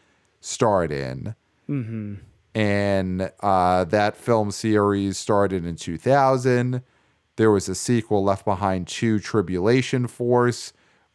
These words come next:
Speaker 1: which came out in two thousand two, and it looks like it was mostly a vi-, a direct-to-video film.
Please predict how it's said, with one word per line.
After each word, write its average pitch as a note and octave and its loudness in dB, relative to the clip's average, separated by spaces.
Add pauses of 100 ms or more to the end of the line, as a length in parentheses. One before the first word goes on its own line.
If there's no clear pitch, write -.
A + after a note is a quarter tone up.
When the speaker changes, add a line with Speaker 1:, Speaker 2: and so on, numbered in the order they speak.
Speaker 1:
which - 0 (200)
came A2+ 0
out G#2 2
in F#2+ -6
two A2+ -2
thousand F#2+ -2
two, A#2+ 2
and G#2+ 2
it G2 -2
looks G#2 -2
like G2+ 0
it G#2+ -2
was F#2+ -4
mostly G2+ 0
a E2 -2
vi-, F#2+ -4
a A2+ -6
direct-to-video G2+ 2
film. B2+ 0